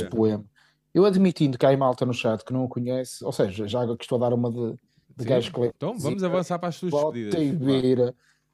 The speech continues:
Speaker 2: eh, para me despedir e fica já o meu boa noite e o meu viva ao Benfica e termino com o, com o Manel Alegre. Sobre o Eusébio. Havia nele a máxima atenção. Como um clássico ordenava a própria força.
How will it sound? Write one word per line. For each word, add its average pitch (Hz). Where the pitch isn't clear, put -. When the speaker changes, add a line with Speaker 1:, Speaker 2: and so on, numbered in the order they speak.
Speaker 2:
eh, 147
para 175
me 165
despedir 135
e 131
fica 139
já 123
o 120
meu 123
boa 120
noite 117
e 107
o 110
meu 120
viva 120
ao 104
Benfica 123
e 107
termino 117
com 110
o, 107
com 120
o 117
Manel 113
Alegre. 104
Sobre 139
o 123
Eusébio. 107
Havia 165
nele 165
a 143
máxima 147
atenção. 117
Como 139
um 156
clássico 143
ordenava 123
a 117
própria 120
força. 104